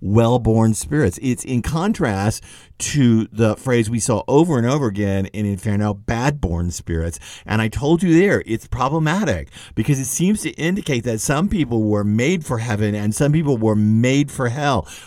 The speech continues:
If God knows everything and is in control of everything, then isn't God in control of who ultimately goes to heaven and hell? And I know the answer is free will,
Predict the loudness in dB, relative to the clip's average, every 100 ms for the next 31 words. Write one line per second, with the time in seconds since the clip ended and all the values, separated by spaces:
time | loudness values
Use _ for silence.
0 | -6 4 4 4 -2 -2 0 2 2 2
1 | 2 0 -2 -2 -2 -2 -2 -2 0 -2
2 | -2 0 0 0 -2 0 0 2 0 0
3 | -2 0 0 -2 -4 -4 -4 -2 -2 -2
4 | -2 -2 -2 -4 -6 -4 -4 -4 -4 -2
5 | -2 -2 -4 -2 -2 -2 -4 -4 -4 -4
6 | -4 -4 -6 -6 -8 -8 -4 -2 0 0
7 | 0 -4 -4 -2 -2 -4 0 0 -2 -14
8 | -20 -18 -8 -2 0 2 2 2 -2